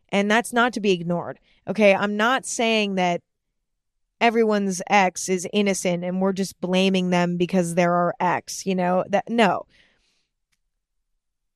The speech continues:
But I also think that there are a lot of times when we ignore our own actions because it's just so much easier to blame it on the ex,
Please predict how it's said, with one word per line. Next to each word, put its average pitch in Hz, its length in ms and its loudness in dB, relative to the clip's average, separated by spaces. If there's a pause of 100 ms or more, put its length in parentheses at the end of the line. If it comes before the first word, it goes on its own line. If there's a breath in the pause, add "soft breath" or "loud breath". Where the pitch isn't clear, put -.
(460)
But 247 140 6
I 240 140 6
also 247 340 4
think 202 340 -2
that 175 320 2 (920)
there 208 240 4
are 202 140 6
a 196 80 4
lot 208 420 2
of 202 120 -4
times 180 440 -2
when 175 380 -2
we 233 240 0
ignore 196 400 0
our 180 240 0
own 226 400 4 (100)
actions 180 960 -2 (1700)
because 233 260 0
it's - 180 -8
just - 260 -2
so 226 140 0
much 190 220 -2
easier 180 340 -4
to 190 100 0
blame 196 260 -2
it 208 80 -2
on 214 160 -4
the 214 80 -2
ex, 226 520 -2